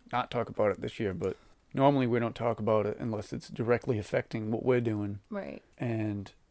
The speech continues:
Speaker 1: it's, it's hard to, it's hard to get through life with all that. Well, all that stuff is really nonsense if you think about
Speaker 2: Right.
Speaker 1: what you have to do. You wake up in the morning and say, "What do I have to do today? I don't, I'm not in a meeting with the president.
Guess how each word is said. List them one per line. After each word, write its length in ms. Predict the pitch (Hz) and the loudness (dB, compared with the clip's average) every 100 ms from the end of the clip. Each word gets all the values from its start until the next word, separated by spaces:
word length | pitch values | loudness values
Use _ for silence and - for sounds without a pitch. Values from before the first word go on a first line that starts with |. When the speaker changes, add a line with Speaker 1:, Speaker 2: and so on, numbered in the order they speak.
| - | -10
Speaker 1:
it's, 320 | - 120 - - | -6 -6 -6 -4
it's 240 | 131 - - | -2 -2 6
hard 340 | 139 143 135 | 10 10 8
to, 360 | 139 127 123 117 | 4 4 4 0
it's 140 | - | -2
hard 180 | 143 147 | 2 2
to 40 | 143 | 0
get 140 | 160 | -4
through 140 | - 139 | 0 2
life 240 | 156 143 | 4 2
with 140 | - 107 | -2 0
all 180 | 127 131 | 2 4
that. 280 | 131 - 151 | 2 0 0
Well, 280 | 143 143 - | 4 4 2
all 240 | - 170 170 | 6 8 10
that 200 | 170 156 | 8 4
stuff 300 | - 151 131 | 0 0 -2
is 160 | - - _ _ _ _ - | -10 -16 _ _ _ _ -2
really 300 | 165 190 180 | 6 8 8
nonsense 540 | 156 147 - 190 104 | 6 4 2 -4 -4
if 160 | - - | -6 -4
you 60 | 104 | -2
think 220 | 147 143 | -2 0
about 340 | 139 135 135 - - | 6 6 6 0 -6
Speaker 2:
Right. 260 | 185 151 - - _ _ _ - | 0 0 -2 -14 _ _ _ -4
Speaker 1:
what 260 | 147 131 | 4 4
you 240 | 131 156 175 | 6 4 6
have 160 | 147 | 6
to 80 | 147 | 6
do. 100 | 135 | 4
You 220 | 139 127 | 4 6
wake 200 | 135 156 | 6 6
up 120 | - 151 | 2 0
in 60 | |
the 60 | 135 | 0
morning 220 | 135 131 | 2 0
and 60 | 117 | -2
say, 120 | - | -4
"What 160 | 120 139 | 2 4
do 40 | |
I 40 | |
have 120 | 143 - | 4 2
to 80 | |
do 160 | 135 139 | -6 -6
today? 320 | 139 117 98 - - _ - | -4 -4 -4 -10 -20 _ -4
I 100 | 131 | -2
don't, 160 | 131 - - 165 - | -2 -4 -12 -14 -8
I'm 300 | 131 135 139 | -6 -6 -2
not 160 | 139 139 | 2 2
in 80 | |
a 40 | 131 | 2
meeting 320 | 135 147 139 | 2 2 2
with 80 | 127 | 0
the 80 | 123 | 0
president. 520 | 135 127 127 143 | 4 4 2 0